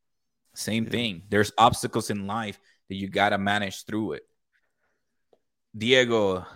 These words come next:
Speaker 1: neither is the price. The price is the bond and the relationship that you two have.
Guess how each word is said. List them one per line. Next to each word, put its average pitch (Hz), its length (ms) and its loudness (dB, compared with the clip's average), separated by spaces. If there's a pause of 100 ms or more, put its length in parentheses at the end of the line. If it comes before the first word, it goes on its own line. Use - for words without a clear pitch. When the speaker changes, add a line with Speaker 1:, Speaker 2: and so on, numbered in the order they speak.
(120)
Speaker 1:
neither 117 320 2
is 107 180 4
the 110 60 -4
price. 104 480 2
The 95 80 -12
price 104 320 0
is 104 140 -2
the - 80 -8
bond 101 340 0
and 95 80 -6
the 95 60 -8
relationship 98 640 -6
that 92 140 -4
you 98 160 -10
two 95 260 -8
have. 87 360 -6